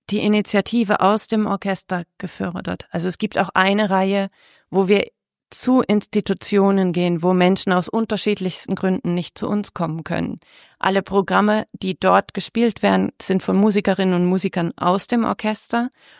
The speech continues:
Und wir kooperieren da mit der Caritas, mit dem Siloer Krankenhaus und mit der Vesperkirche. Auch das ist eine Reihe, die in Kooperation mit der Werner Wild Stiftung entstanden ist. Und wir haben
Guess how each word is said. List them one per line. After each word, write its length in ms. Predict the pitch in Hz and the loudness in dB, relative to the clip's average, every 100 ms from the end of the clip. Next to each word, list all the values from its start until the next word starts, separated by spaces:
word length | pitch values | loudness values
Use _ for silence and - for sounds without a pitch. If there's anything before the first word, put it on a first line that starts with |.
| _ _ | _ _
Und 200 | - 196 | -2 0
wir 100 | 196 | 0
kooperieren 640 | - 208 190 196 208 190 185 | 2 0 2 0 2 2 4
da 120 | 180 | 2
mit 160 | 180 | 2
der 80 | 185 | 0
Caritas, 760 | - 202 220 214 226 233 - - | 2 2 2 2 2 2 -2 -2
mit 180 | 190 - | -2 0
dem 140 | 175 | -2
Siloer 460 | 156 220 214 202 196 | 0 2 6 4 2
Krankenhaus 680 | - 185 - 160 175 175 - | 0 -2 -2 -2 -2 -2 -6
und 200 | - 185 | -4 -2
mit 160 | 180 | 0
der 80 | 185 | -4
Vesperkirche. 1000 | - 196 - 220 214 220 220 202 240 240 - _ - _ - | -2 -4 -2 -4 -2 -2 -2 0 -2 -2 -8 _ -20 _ -6
Auch 160 | 170 | -4
das 260 | - 202 - | 0 0 0
ist 140 | 220 | 0
eine 160 | 208 190 | 0 4
Reihe, 320 | 190 190 185 | 4 4 2
die 220 | 185 185 | 0 -2
in 360 | 170 170 165 - - | 0 0 0 -4 -4
Kooperation 680 | 185 190 185 180 - 190 185 | -2 0 0 -2 0 2 4
mit 140 | 180 | 4
der 80 | 170 | 2
Werner 260 | 170 170 | 2 2
Wild 200 | 170 214 | 2 0
Stiftung 420 | - - 220 240 226 | 0 -4 -4 -2 -2
entstanden 720 | 208 - - 202 214 214 226 | -2 -4 -2 -2 -2 -4 -2
ist. 320 | 240 - - _ _ _ _ _ _ | -4 -6 -14 _ _ _ _ _ _
Und 180 | 208 208 | 0 2
wir 160 | 196 180 | 2 4
haben 440 | 185 214 226 233 | 4 4 2 -2